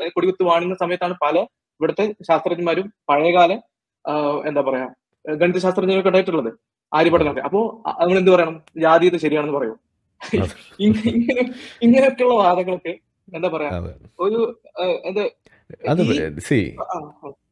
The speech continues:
Speaker 2: അത് നമുക്കൊന്ന് മനസ്സിലാക്കി കൊടുത്താ മതി. മീൻസ്, അ-, അതൊന്ന് സമ്മതിച്ചു കൊടുത്താ മതി. അവരുടെ ദുരവസ്ഥയാണ്, വേറെ ഒന്നും പറയാനില്ല. അത്
Speaker 1: ആ.
Speaker 2: പറഞ്ഞെങ്കിൽ ഒന്ന് ഇസ്ലാം ഒന്ന് വിറ്റോട്ടെ, ഇതാണ് അവസ്ഥ.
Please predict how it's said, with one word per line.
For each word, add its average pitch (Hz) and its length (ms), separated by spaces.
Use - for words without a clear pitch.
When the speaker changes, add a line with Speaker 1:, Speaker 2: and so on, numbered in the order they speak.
Speaker 2:
അത് 98 160
നമുക്കൊന്ന് 147 420
മനസ്സിലാക്കി 151 500
കൊടുത്താ 135 380
മതി. 104 180
മീൻസ്, 101 260
അ-, 50 360
അതൊന്ന് 101 360
സമ്മതിച്ചു 123 360
കൊടുത്താ 143 240
മതി. 117 120
അവരുടെ 110 300
ദുരവസ്ഥയാണ്, 131 580
വേറെ 120 200
ഒന്നും 151 240
പറയാനില്ല. 143 520
അത് 104 240
Speaker 1:
ആ. 135 100
Speaker 2:
പറഞ്ഞെങ്കിൽ 143 420
ഒന്ന് 165 180
ഇസ്ലാം 156 300
ഒന്ന് 160 120
വിറ്റോട്ടെ, 135 380
ഇതാണ് 101 340
അവസ്ഥ. 123 320